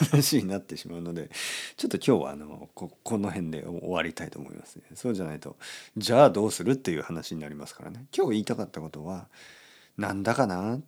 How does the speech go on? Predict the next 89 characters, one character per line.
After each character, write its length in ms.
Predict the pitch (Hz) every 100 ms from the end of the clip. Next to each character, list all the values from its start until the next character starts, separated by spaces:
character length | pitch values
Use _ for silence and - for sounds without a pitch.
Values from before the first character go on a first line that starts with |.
| _ _
て 100 | 82
い 60 | 67
う 60 |
こ 100 | 73
と 60 | -
で 80 | -
す 120 | -
ね。 60 | _ _ 80
な 40 | 82
ん 100 | 82
だ 100 | -
か 100 | 76
な。 300 | 78 85 92 _ _
は 140 | - 82
い。 20 |
な 160 | 107
ん 60 | 131
だ 100 | 175
か 80 | 131
な 220 | 117 120
っ 20 |
て 80 | 104
い 40 | 82
う 20 |
の 60 |
は、 80 | 80 - - - - - _
な 340 | 95 82 80 76
ん 60 | -
か 160 | 85
な、 580 | 78 80 92 117 131 135 123
ど 180 | 87
う 60 | 80
し 100 | -
よ 60 | 85
う 40 |
も 120 | 82
な 240 | 85 98 90
い 100 | 78
な 460 | 85 95 101 98
っ 40 | 95
て 120 | - -
い 20 |
う、 60 | - -
そ 180 | - 120
う、 60 |
そ 140 | - 127
う 40 |
い 60 | 117
う 40 |
こ 100 | 104
と 80 | -
で 60 |
す。 160 | - - - _ _ _ _ _ _ _ -
も 120 | 214
ち 80 | 214
ろ 100 | 196
ん 40 | 120
あ 40 |
の、 120 | 101
解 180 | 123 135
決 200 | 160 -
方 120 | 151
法 120 | 98
は 100 | 87
あ 40 | 107
る 60 |
で 80 | 85
し 100 | -
ょ 40 | -
う。 60 | - - - - - -
で 80 | 101
も 80 | 87
解 180 | 123 143
決 220 | 151 165
方 80 | 135
法 120 | 95
は 60 | 82
か 100 | 104
な 120 | 90
り 80 | 80
政 320 | - 95 92
治 100 | 85
的 240 | 98 -
な 80 | 92
意 80 | 92
見 200 | - 80
に 120 | 78
な 100 |
っ 60 | 80